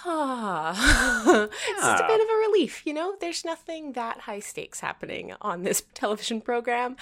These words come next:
Speaker 1: and I welcomed it. I did.
Speaker 2: Yes. It is beautifully simplistic and doing it well.
Speaker 1: Yeah.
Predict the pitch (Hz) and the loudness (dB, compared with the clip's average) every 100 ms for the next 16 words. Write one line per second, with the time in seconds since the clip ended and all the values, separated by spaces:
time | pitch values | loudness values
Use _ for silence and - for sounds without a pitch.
0 | - - - - 208 208 208 - 208 196 | -8 -8 -8 -6 -4 -2 -4 -4 -4 -4
1 | - - 170 165 - - _ _ _ 101 | -6 -8 -12 -12 -12 -20 _ _ _ -4
2 | - 147 - - - _ _ 113 110 - | -2 -4 -8 -14 -18 _ _ -6 -6 -8
3 | _ 92 95 131 135 - 123 113 117 104 | _ -18 -10 -8 -8 -6 -8 -6 -6 -6
4 | - 107 - - 110 110 - _ - 92 | -6 -10 -10 -4 -4 -4 -18 _ -10 -10
5 | 87 73 - 90 92 101 123 143 139 - | -12 -18 -14 -12 -10 -10 -10 -10 -10 -12
6 | - _ - 190 | -18 _ -10 -8